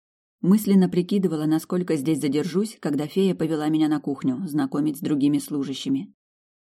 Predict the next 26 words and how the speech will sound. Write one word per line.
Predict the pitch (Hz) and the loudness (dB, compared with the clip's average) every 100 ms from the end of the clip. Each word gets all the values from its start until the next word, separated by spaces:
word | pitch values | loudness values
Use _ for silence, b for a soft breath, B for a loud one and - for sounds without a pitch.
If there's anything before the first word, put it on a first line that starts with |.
| _ | _
Если | 135 143 190 233 190 | 0 2 2 2 2
ничего | 170 - 160 185 | 2 0 0 2
не | 165 | 0
тратить, | 190 247 262 131 - _ _ _ _ | -2 -4 -4 -8 -12 _ _ _ _
только | 180 175 175 | -2 0 0
на | 175 185 | 0 -2
отправку | 180 185 175 180 | -2 -6 -4 -6
писем | - 185 170 147 | -4 -6 -2 -2
господину | 147 - 160 151 160 | -2 -4 -4 0 0
Макферсону, | 175 254 - - 147 147 139 _ | 0 -4 -6 -6 -2 -2 -4 _
то | 160 156 | -8 -6
за | 160 | -6
полгода | - 156 139 147 170 247 | -4 -4 -4 -4 -4 -6
скопится | - 202 240 247 | -6 -4 -4 -2
приличная | 240 220 208 - 220 | 2 2 2 0 -2
сумма. | 220 226 143 131 - _ _ _ | 0 0 0 -2 -10 _ _ _
Хватит, | 185 247 160 | -4 -2 -4
чтобы | - 147 147 | -4 -4 0
уехать | 160 185 135 | 0 0 -2
в | 147 | -2
Орланду | 180 196 139 139 | -2 0 0 0
и | 135 | -2
прожить | 135 139 160 175 | -2 -4 -4 -2
там | 139 | -2
какое-то | 135 135 143 156 | -2 -2 -4 -2
время. | 170 165 - | -4 -2 -4